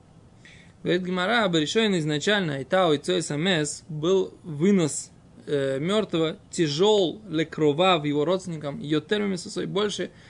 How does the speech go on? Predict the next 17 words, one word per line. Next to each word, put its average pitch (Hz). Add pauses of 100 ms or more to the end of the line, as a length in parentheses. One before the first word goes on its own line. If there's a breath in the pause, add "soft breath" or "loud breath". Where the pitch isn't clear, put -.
(260 loud breath)
более 208
тяжёл, 190
чем 175
его 160
смерть. 151 (640 loud breath)
А 240
чего 214
её 208
кровью 202
манихим? 170 (220)
До 160
такой 185
степени 208
доходило, 196
что 185
родственники 190
оставляли 170